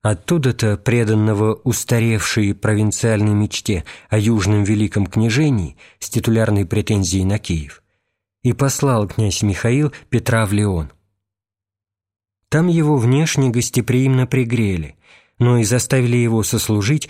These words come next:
вместе с приехавшими из Константинополя латинянами, знавшими восточный обряд. Далее следы Петра Акировича теряются, а Михаил Черниговский возвращается в свое отечество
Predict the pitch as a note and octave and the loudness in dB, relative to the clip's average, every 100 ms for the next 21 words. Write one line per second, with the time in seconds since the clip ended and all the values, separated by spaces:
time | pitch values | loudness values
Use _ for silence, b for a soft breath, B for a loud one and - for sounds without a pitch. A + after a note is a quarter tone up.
0 | B - G#2+ A#2+ - G#2+ A2+ A#2 B2 A2+ | B -2 2 2 0 -2 0 0 0 -2
1 | - A2+ G#2 - A2+ - A2 - A#2 B2+ | -2 0 0 -2 -2 0 -2 0 0 0
2 | B2 A2+ A2+ A2 C3 A#2+ G2 E2+ D2+ - | 0 0 0 0 0 2 0 -2 -4 -8
3 | B G2+ G#2+ G#2+ - G2+ F#2+ G2+ - G2+ | B -2 0 0 0 0 0 -2 -2 -4
4 | - G#2 G#2 F#2 D2+ - _ _ _ _ | 0 0 0 -2 -4 -8 _ _ _ _
5 | _ _ _ _ _ _ _ _ _ _ | _ _ _ _ _ _ _ _ _ _
6 | _ G#2 C3 E3+ D#3+ D3+ - B2+ B2 C3 | _ -2 0 2 2 0 0 0 2 0
7 | C3 - B2 A2 F#2+ A2+ B2+ B2 A2+ - | -2 0 0 0 0 0 0 0 -2 -2
8 | A2 - C3 A2+ F#2 D2+ C#2+ - - _ | -2 -2 0 0 0 -2 -6 -12 -14 _
9 | _ _ _ _ G#2+ G#2+ - A2 G#2 F#2 | _ _ _ _ 0 0 0 0 0 0
10 | - A2+ D#3 A#2+ F#2+ - - - b b | 0 0 0 0 -4 -6 -12 -16 b b
11 | G#2+ G2 G#2 G#2+ - C3 A2+ G2+ G2+ - | -2 0 0 -2 -2 0 0 -2 -4 -2
12 | G#2+ G2+ G2 F#2 - D3+ - - - F#2 | 0 0 0 -2 -2 -2 -2 -4 -4 -6